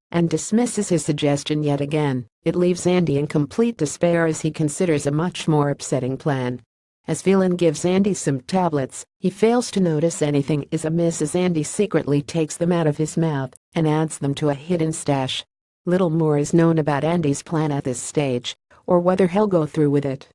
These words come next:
but Coronation Street viewers will definitely be hoping that his troubled state of mind improves and that he'll keep fighting. IF spoilers for next week have already hinted at a possible change in Andy's fortunes,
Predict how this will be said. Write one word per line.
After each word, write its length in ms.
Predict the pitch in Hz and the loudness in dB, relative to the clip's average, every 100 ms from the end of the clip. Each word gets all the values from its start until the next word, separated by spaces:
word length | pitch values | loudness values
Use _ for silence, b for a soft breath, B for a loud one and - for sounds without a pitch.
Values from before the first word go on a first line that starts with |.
| _ | _
but 160 | 170 - | -4 0
Coronation 640 | 226 226 220 143 - 160 | 4 6 6 4 2 -2
Street 360 | 156 - 156 - | -2 0 -2 -2
viewers 520 | 143 160 175 143 - | 0 2 2 0 0
will 200 | 156 165 | 0 0
definitely 580 | 160 185 190 180 160 151 | 2 0 2 0 0 -2
be 160 | 147 | -2
hoping 440 | 151 147 135 123 107 _ - | 0 0 0 -2 -4 _ -6
that 100 | 139 | -4
his 140 | 135 | -4
troubled 400 | - 240 208 202 | 2 2 4 0
state 260 | - 175 175 | 0 0 2
of 160 | 175 | 0
mind 300 | 147 156 160 | 0 0 0
improves 460 | 175 175 202 185 170 | -2 -2 0 0 0
and 140 | 165 | 2
that 140 | 147 143 | 2 0
he'll 220 | 175 185 | 0 0
keep 360 | - 160 147 - | -2 -4 -4 -2
fighting. 460 | 170 160 123 - - _ _ _ - | 0 2 0 -6 -14 _ _ _ -4
IF 200 | 220 - | -4 -4
spoilers 640 | - 175 165 151 135 139 | -4 2 2 4 2 0
for 160 | - 135 | -2 0
next 380 | 143 175 - | -2 -4 -4
week 300 | 185 160 147 | 0 0 0
have 180 | 175 170 | -2 0
already 380 | 165 165 165 151 | 2 2 2 0
hinted 400 | 165 220 196 180 | 0 -2 0 0
at 100 | 147 | 0
a 40 | |
possible 580 | 147 180 202 202 196 180 | 0 2 2 2 0 0
change 400 | 165 185 170 160 | 0 -2 0 0
in 100 | 147 | 0
Andy's 320 | 147 151 139 | 0 -2 -2
fortunes, 640 | - 170 156 - 120 120 | 0 2 2 0 -4 -6